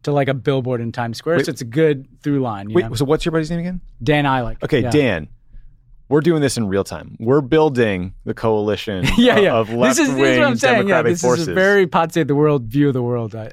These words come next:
Speaker 1: I,
Speaker 2: I would
Speaker 1: I like
Speaker 2: be
Speaker 1: it.
Speaker 2: thrilled to
Speaker 1: Yeah.
Speaker 2: work with him
Speaker 1: <laughs>
Speaker 2: to
Speaker 1: Yeah,
Speaker 2: fuck
Speaker 1: yeah.
Speaker 2: with Scott
Speaker 1: Scott Morrison. <laughs>
Speaker 2: Morrison
Speaker 1: Yeah, yeah,
Speaker 2: or,
Speaker 1: yeah.
Speaker 2: or Murdoch.
Speaker 1: Yeah.
Speaker 2: Or I don't, any, any British listeners wanna, wanna have some fun with Boris Johnson? I, I, I keep seeing his Build Back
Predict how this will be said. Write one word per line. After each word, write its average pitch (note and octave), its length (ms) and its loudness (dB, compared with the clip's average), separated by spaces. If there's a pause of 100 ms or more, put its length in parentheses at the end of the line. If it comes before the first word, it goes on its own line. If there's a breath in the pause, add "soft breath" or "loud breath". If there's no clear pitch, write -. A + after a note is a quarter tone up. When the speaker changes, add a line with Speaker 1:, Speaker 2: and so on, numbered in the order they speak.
Speaker 1:
I, - 180 -2
Speaker 2:
I - 20 0
would B3+ 160 2
Speaker 1:
I - 40 -2
like B2 60 0
Speaker 2:
be A2+ 80 2
Speaker 1:
it. A2+ 100 -8
Speaker 2:
thrilled F3+ 500 2
to C3+ 60 0
Speaker 1:
Yeah. A2+ 80 0
Speaker 2:
work G#2 240 0
with G2 120 -2
him F2+ 320 -4
Speaker 1:
<laughs> D#3 140 0
Speaker 2:
to - 100 0
Speaker 1:
Yeah, E3 180 2
Speaker 2:
fuck G2+ 100 0
Speaker 1:
yeah. C3 120 -2
Speaker 2:
with F#2+ 340 -2 (140)
Scott - 240 -2
Speaker 1:
Scott G#2 140 2
Morrison. E3 360 2
<laughs> - 20 4
Speaker 2:
Morrison A#2+ 220 4
Speaker 1:
Yeah, A2+ 180 2
yeah, - 240 0
Speaker 2:
or, F#2+ 280 0
Speaker 1:
yeah. C3+ 120 0
Speaker 2:
or F2 100 -4
Murdoch. B2+ 840 2
Speaker 1:
Yeah. B2 180 -4 (480 soft breath)
Speaker 2:
Or A2 240 4
I C3 120 0
don't, F#3+ 140 0
any, D#3 240 -4
any D#3 180 2
British C3 360 -2
listeners D#3+ 500 -2
wanna, A#2 420 2
wanna A#2 200 -4
have B2 100 -4
some A#2 100 -6
fun B2 200 -2
with G2+ 100 -6
Boris A#2 260 0
Johnson? B2+ 500 -2
I, A#2+ 140 -2 (140)
I, A#2+ 240 -2
I B2 100 -2
keep D#3+ 160 -10
seeing D#3 220 -4
his A2 180 0 (460 soft breath)
Build A3+ 340 0
Back D3 220 -4